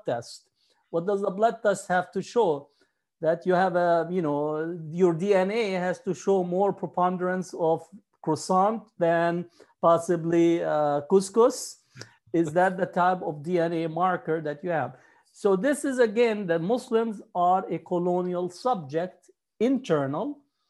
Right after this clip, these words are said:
and they have to be silenced in the same way that Muslims were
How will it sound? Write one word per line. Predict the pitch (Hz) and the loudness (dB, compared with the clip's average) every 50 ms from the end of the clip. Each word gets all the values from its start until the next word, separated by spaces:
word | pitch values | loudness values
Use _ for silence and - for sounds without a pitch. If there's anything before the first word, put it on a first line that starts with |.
| _ _ _ _ - | _ _ _ _ -2
and | 202 214 214 208 | -2 0 2 2
they | 214 220 220 | 2 2 2
have | 190 208 220 220 214 220 | 2 2 0 0 -2 -4
to | - 214 | -8 -8
be | 190 180 208 208 208 220 247 370 - _ | -6 -6 -8 -8 -8 -8 -8 -10 -14 _
silenced | - - - - 226 240 269 254 190 143 135 143 196 285 - - - - _ _ _ _ _ _ _ _ _ _ _ _ _ _ _ _ - | -20 -20 -4 0 2 4 4 4 2 0 0 -2 -4 -8 -10 -12 -18 -20 _ _ _ _ _ _ _ _ _ _ _ _ _ _ _ _ -2
in | 196 214 | 0 2
the | 214 214 | 2 0
same | 202 208 - 254 269 285 269 | 0 0 0 0 2 2 2
way | 262 240 226 | 0 0 0
that | 214 220 208 190 - - | 2 0 -2 -4 -6 -8
Muslims | 185 170 175 196 190 196 - 208 208 208 185 185 | -8 -6 -4 -4 -6 -2 -2 -2 0 0 -2 -2
were | 180 180 190 180 190 | 0 0 2 2 0